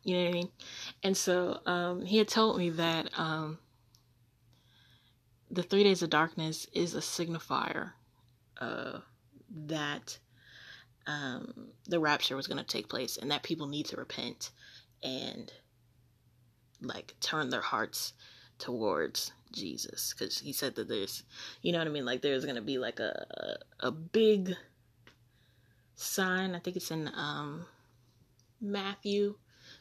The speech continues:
where it shows, like, y-, you're gonna see, you're gonna see things in the earth to know when he's coming back. So this is gonna be one of the events that happens, which would be at Seal six. So, yeah, that's why I placed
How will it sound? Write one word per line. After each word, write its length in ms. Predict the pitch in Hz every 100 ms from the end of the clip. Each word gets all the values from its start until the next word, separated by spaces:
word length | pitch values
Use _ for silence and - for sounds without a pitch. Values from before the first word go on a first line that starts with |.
| _
where 140 | 175
it 140 | 170 -
shows, 460 | - 175 175 170
like, 340 | 135 139 - - _ _ _ _ _ - _
y-, 60 | 143
you're 280 | - 165 175
gonna 180 | 170 147
see, 420 | - 175 165 151
you're 200 | 165 180
gonna 140 | 180
see 260 | - - 165
things 380 | - 156 135 -
in 60 |
the 120 | 123
earth 220 | 127 117 - - - - -
to 160 | 139
know 500 | 147 147 147 107 135 - - - - -
when 460 | 139 147 156 139 135
he's 220 | 139 127
coming 280 | - 123 123
back. 240 | 113 -
So 160 | - 139
this 240 | 135 147
is 60 | 147
gonna 160 | 123
be 160 | 127 123
one 240 | 110 123
of 80 | 120
the 120 | 110
events 300 | 98 98 90
that 100 | -
happens, 380 | - 82 101 -
which 180 | 120 -
would 140 | 110
be 200 | - 101
at 200 | - 110
Seal 220 | - 76 85
six. 480 | - - - - - - - - - -
So, 300 | - - - - - - _ - _ _ -
yeah, 300 | 185 254 180 -
that's 320 | 175 214 -
why 280 | 180 185 202
I 160 | 185 180
placed 920 | - - 185 185 180 - - -